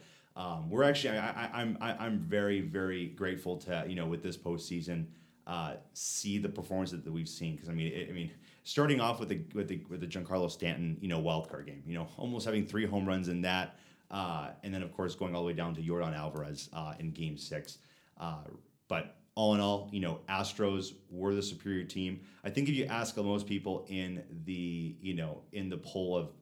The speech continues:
M L B, you know, most people that actually get the game, they will say the Astros are definitely the best team in the American League. Um, Rays, of course, had the best record, but I think if we saw a face-off between the Rays and the Astros,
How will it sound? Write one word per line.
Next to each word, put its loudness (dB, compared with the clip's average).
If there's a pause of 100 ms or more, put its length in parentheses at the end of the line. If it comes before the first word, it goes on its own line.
M -2
L 2
B, -2
you -4
know, 0
most 4
people 2
that 2
actually -4
get 0
the -6
game, -10 (360)
they 6
will 6
say 0
the 2
Astros 0
are 2
definitely -2
the -4
best -2
team 0
in 2
the 2
American -2
League. -4 (360)
Um, -4
Rays, 4
of 0
course, 2
had -4
the -2
best 0
record, 2
but 4
I 4
think 0
if 0
we -2
saw 2
a -10
face-off 0
between -4
the 0
Rays 0
and 0
the 2
Astros, 0